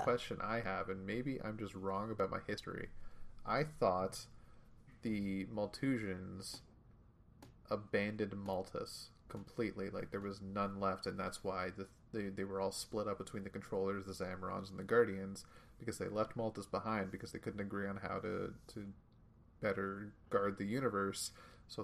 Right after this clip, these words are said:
they all went on their separate ways. So why were there any Malthusians left on Maltus?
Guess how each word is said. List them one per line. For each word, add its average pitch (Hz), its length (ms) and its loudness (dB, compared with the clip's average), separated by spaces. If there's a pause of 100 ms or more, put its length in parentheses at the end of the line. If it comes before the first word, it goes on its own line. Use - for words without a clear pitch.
they 95 80 0
all 95 140 0
went 98 180 -2
on 95 140 -2
their 98 120 -2
separate - 340 -4
ways. 101 340 -2 (280)
So - 180 0
why 101 220 4
were 120 120 10
there 107 280 6
any 117 160 2
Malthusians 107 640 0
left 98 220 4
on 95 140 -2
Maltus? - 440 -6